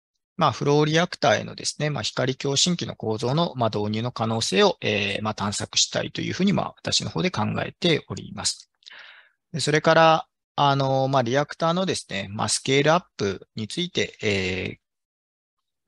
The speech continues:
まあ、検討できる、まあ、企業が、えー、えー、を探しておりまして、まあ、お声掛けいただけると、えー、まあ、幸いです。で、それから、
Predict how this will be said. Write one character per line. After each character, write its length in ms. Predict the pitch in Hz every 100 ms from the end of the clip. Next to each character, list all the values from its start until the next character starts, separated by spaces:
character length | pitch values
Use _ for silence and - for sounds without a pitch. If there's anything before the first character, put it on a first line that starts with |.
| - -
ま 120 | 107
あ、 20 |
検 280 | - 120 123
討 80 | 123
で 120 | 139
き 100 | 208
る、 240 | 139 - _
ま 120 | 110
あ、 20 |
企 180 | 101 120
業 220 | 110 95
が、 240 | 151 175 -
え 380 | 120 101 98 - - - - _ _ _ _ _ _ _
ー、 60 | -
え 180 | 60 - 123
ー、 40 |
を 80 | 120
探 240 | - 113 113
し 120 | -
て 80 | 120
お 40 |
り 100 | 104
ま 140 | 117
し 120 | 117 -
て、 220 | 180 -
ま 120 | 131
あ、 20 | 104
お 80 |
声 200 | - 110
掛 180 | 104 101
け 60 | 107
い 80 | 104
た 140 | 101
だ 100 | 110
け 100 | -
る 120 | 98
と、 240 | - - - 98
え 640 | 85 80 85 - - -
ー、 40 | _ _ _ _ 139
ま 100 | 101
あ、 40 |
幸 440 | - 98 87 82
い 80 | 90
で 140 | - -
す。 680 | - - - - - - -
で、 60 | 147
そ 120 | 143
れ 80 | 147
か 120 | 165
ら、 300 | 170 175